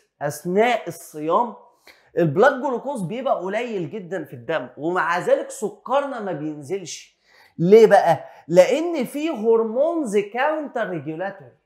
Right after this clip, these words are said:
تمام؟ ان لما البلو-، البلاد جلوكوز ت-، يقل، هي هتبتدي تزوده.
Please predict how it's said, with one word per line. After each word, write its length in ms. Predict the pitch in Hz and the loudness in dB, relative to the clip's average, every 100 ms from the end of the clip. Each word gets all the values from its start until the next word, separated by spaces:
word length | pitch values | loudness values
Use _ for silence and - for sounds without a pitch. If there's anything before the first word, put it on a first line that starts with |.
| _ | _
تمام؟ 380 | 139 170 202 - _ _ | -4 -2 -2 -8 _ _
ان 140 | 165 175 | -2 2
لما 260 | 175 175 | 2 0
البلو-، 420 | 175 170 202 175 143 | -4 -4 -6 -6 -4
البلاد 300 | 165 262 214 | 0 0 -2
جلوكوز 400 | 233 247 277 - | -8 -10 -14 -8
ت-، 60 | 220 233 - | -6 -6 -10
يقل، 480 | 190 196 262 320 240 | -8 2 2 2 -6
هي 340 | 175 240 254 | -6 -4 -4
هتبتدي 640 | 214 185 175 - 220 214 | -4 -6 -8 -8 -10 -8
تزوده. 640 | 165 139 143 143 147 127 | -6 0 0 0 -8 -10